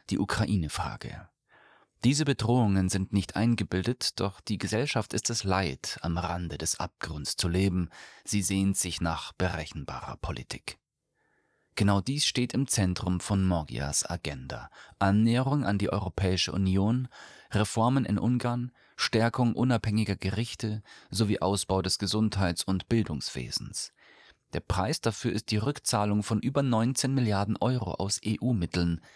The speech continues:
Magyar versprach, diese Frage innerhalb eines Monats zu klären, und ein Großteil des ungarischen diplomatischen Korps wird sich bald mit Verhandlungen zur Freigabe dieser Summe befassen.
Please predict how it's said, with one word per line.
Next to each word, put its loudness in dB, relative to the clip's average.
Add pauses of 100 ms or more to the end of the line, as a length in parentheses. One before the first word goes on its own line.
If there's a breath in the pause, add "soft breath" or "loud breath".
(420 loud breath)
Magyar 0
versprach, -2
diese 0
Frage 0
innerhalb 0
eines 0
Monats 2
zu -2
klären, -2 (400 loud breath)
und 2
ein 4
Großteil 2
des 2
ungarischen 2
diplomatischen 2
Korps -2 (240 loud breath)
wird 2
sich -4
bald 0
mit -2
Verhandlungen -2
zur -4
Freigabe -2
dieser -4
Summe -4
befassen. -6